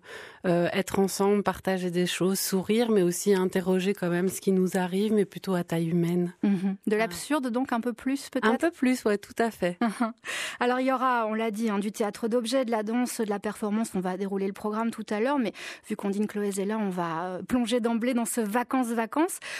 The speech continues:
Speaker 2: On l'a dit, vous êtes chorégraphe et performeuse, et dans ce spectacle, euh, qui est votre première création, je
Speaker 1: Oui.
Speaker 2: crois,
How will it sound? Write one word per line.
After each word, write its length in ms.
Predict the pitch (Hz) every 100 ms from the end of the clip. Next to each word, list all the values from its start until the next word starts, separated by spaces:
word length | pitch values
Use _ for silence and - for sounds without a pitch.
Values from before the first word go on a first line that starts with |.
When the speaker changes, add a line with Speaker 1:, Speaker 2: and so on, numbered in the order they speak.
| -
Speaker 2:
On 60 | 240
l'a 100 | 233
dit, 80 |
vous 160 | 294 240
êtes 80 | 233
chorégraphe 480 | 311 277 247 294 247
et 60 |
performeuse, 640 | 220 262 - 233 240 349 -
et 80 | 233
dans 160 | 240 330
ce 180 | -
spectacle, 560 | 269 - 226 240 294 - -
euh, 280 | 202 196 190
qui 200 | - 220
est 40 |
votre 240 | 208 -
première 440 | 196 - 330 370 -
création, 520 | - 214 185 - 247
je 140 | 277
Speaker 1:
Oui. 140 | 240 226
Speaker 2:
crois, 140 | 214